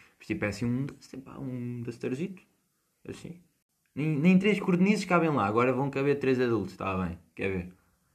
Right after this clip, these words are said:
É que eu depois curto bué de rebolar. A minha full vibe é rebolar. Estou ali sempre, full vibe. Mas já, malta, espero que tenham gostado. Pá, foi tipo sete minutos, acho eu.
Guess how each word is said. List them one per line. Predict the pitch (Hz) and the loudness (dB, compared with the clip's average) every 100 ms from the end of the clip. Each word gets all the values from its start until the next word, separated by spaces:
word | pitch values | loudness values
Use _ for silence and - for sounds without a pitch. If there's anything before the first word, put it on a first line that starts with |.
| - | -10
É | 170 | -4
que | |
eu | 104 | -4
depois | - 92 | -4 -6
curto | 123 120 | -6 -2
bué | 143 | -2
de | |
rebolar. | - 92 127 117 - _ _ _ _ _ _ _ _ _ _ _ _ _ | -2 0 0 0 -8 _ _ _ _ _ _ _ _ _ _ _ _ _
A | - | -6
minha | 107 110 | -4 -2
full | 127 | 0
vibe | 120 139 175 | 2 2 2
é | |
rebolar. | 170 - 98 90 - _ | 0 -2 -4 -6 -16 _
Estou | - 110 | -8 -6
ali | 95 | -4
sempre, | 131 131 - _ _ | -6 -10 -14 _ _
full | _ 127 113 | _ -6 -4
vibe. | 92 87 - _ _ _ _ - - _ _ _ _ _ _ _ | -4 -6 -16 _ _ _ _ -20 -20 _ _ _ _ _ _ _
Mas | 160 156 | 2 4
já, | 165 | 6
malta, | 151 143 135 | 4 2 -2
espero | - 156 135 | -4 -6 -4
que | |
tenham | 143 139 131 | -4 -2 -2
gostado. | - - 113 123 | -4 -4 -4 -4
Pá, | - 87 | -6 -8
foi | 90 - 92 | -8 -8 -8
tipo | 87 - - | -10 -16 -18
sete | - 110 107 | -8 -6 -4
minutos, | 107 123 - - | -4 -6 -8 -14
acho | - 92 107 | -14 -8 -6
eu. | 135 | -6